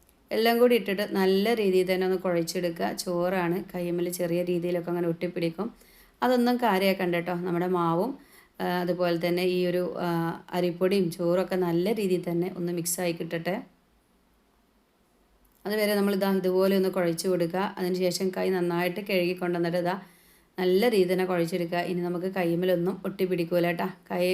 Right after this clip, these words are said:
പച്ചവെള്ളത്തിലൊന്ന് കഴുകി കൊണ്ടുവന്നാൽ മതി. ഇത് നമുക്ക് നല്ല രീതിയിൽ തന്നെ ഒന്ന് കുഴച്ചെടുക്കണം. അതുപോലെ തന്നെ ഒരു തുള്ളി വെള്ളം പോലും ഇതിലോട്ട് നമ്മൾ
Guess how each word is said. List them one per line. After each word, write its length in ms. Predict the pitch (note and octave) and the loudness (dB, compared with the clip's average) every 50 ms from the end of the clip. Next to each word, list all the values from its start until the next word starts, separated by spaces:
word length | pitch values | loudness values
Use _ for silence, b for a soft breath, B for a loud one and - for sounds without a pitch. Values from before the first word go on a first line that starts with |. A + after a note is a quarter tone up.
| F#3 - - | -2 -2 -4
പച്ചവെള്ളത്തിലൊന്ന് 720 | F#3+ F#3 F#3 - F#3+ F3+ F3+ F3+ F3+ F#3 F#3 F#3+ F#3 F#3 F#3 | -8 -8 -6 -4 -2 -2 0 -2 0 0 0 0 0 0 2
കഴുകി 220 | F#3+ F#3 F3 E3+ F3+ F3+ | 2 2 2 0 -2 -2
കൊണ്ടുവന്നാൽ 320 | F3+ F3 F3 E3+ E3+ F3 F3 F3 | -4 -2 -2 0 -2 -2 -2 -2
മതി. 180 | E3+ E3+ F3+ A#3+ C4+ - - _ _ _ _ - - - - - - - - _ _ _ _ _ _ _ _ _ _ _ _ _ _ _ - - - - _ _ _ _ _ _ _ _ _ _ _ _ | -2 -2 -2 -4 -6 -10 -18 _ _ _ _ -20 -20 -20 -20 -20 -20 -20 -20 _ _ _ _ _ _ _ _ _ _ _ _ _ _ _ -20 -20 -20 -20 _ _ _ _ _ _ _ _ _ _ _ _
ഇത് 140 | - - F#3+ G3+ | -12 -6 -4 -2
നമുക്ക് 200 | G#3+ G#3 F#3+ A3+ A3 | -2 0 0 0 2
നല്ല 160 | G3+ F#3+ F#3 F#3+ G3+ G3+ | 4 4 6 4 4 4
രീതിയിൽ 260 | G3 F#3 F#3 F#3 F3+ F#3 | 4 4 4 4 2 2
തന്നെ 140 | F#3 F3+ F#3 F#3 | 2 2 0 0
ഒന്ന് 100 | F3+ F3+ F3+ | 0 -2 -2
കുഴച്ചെടുക്കണം. 680 | F#3 F3+ F3 E3 E3+ - F#3 F3+ E3+ E3+ F3 F3 F#3+ A#3+ C4+ C4+ - - _ _ _ _ _ _ _ _ _ _ _ _ _ _ - | 0 0 0 -2 -2 -4 -4 -4 -4 -2 -2 -2 -2 -4 -6 -8 -10 -20 _ _ _ _ _ _ _ _ _ _ _ _ _ _ -2
അതുപോലെ 320 | F3+ F#3 F3+ F#3+ F#3 F#3+ F#3 F3 | -2 0 2 2 2 2 2 2
തന്നെ 200 | F#3+ F3+ F#3 F#3 G3 G3 G3 | 2 2 2 2 0 0 -2
ഒരു 120 | G3 F#3 G3 F#3+ | -2 0 0 0
തുള്ളി 260 | F#3+ F3 F#3 F3+ G3+ G#3 G3+ | 2 2 2 2 2 4 2
വെള്ളം 260 | F#3+ F3+ F3+ F3+ F3+ F3+ | 2 2 2 0 0 0
പോലും 200 | F3+ F3+ F#3 G3 F#3+ - F#3 | 0 0 0 0 -2 -2 -2
ഇതിലോട്ട് 280 | F3+ F3+ F3+ F3+ F3+ F#3+ | 0 2 2 2 2 0
നമ്മൾ 160 | F#3 F3+ F3+ | -2 0 -2